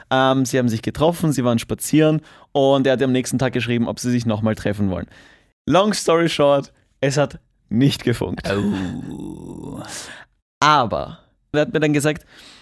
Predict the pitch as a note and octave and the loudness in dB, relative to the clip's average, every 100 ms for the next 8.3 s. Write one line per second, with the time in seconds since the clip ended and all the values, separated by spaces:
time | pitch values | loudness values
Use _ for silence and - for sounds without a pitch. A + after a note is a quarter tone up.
0 | _ _ _ - C3 D3 C#3+ - D#3+ D3+ | _ _ _ -6 0 2 2 4 2 2
1 | C#3+ A#2+ C3+ B2+ C3 D3 - G#2 B2 C3 | 0 0 0 2 2 2 0 0 0 0
2 | C3 C3+ B2 B2 A#2+ B2 B2 - B2 G#2 | 0 0 -2 -4 -2 -2 -2 0 0 2
3 | B2+ D#3+ - A#2+ C#3 C3+ C#3 C3 C3 C3+ | 2 2 0 -2 0 0 0 0 0 0
4 | B2 B2 A#2+ B2+ B2+ A2+ - A#2+ - B2+ | 0 -2 0 0 0 -2 -4 -2 0 0
5 | G#2+ A#2 A#2 A#2+ B2 B2 A2+ - C#3 C3+ | 0 -2 0 0 0 -2 -2 0 0 0
6 | B2+ B2+ - C3+ C#3 - - - - C#3+ | -2 -4 -2 -2 -2 -8 -20 -20 -4 0
7 | D3 D3+ C#3 - F#3+ - D#3+ B2+ A#2 B2 | 2 2 0 2 2 2 0 0 0 0
8 | D3 - - | 0 -2 -6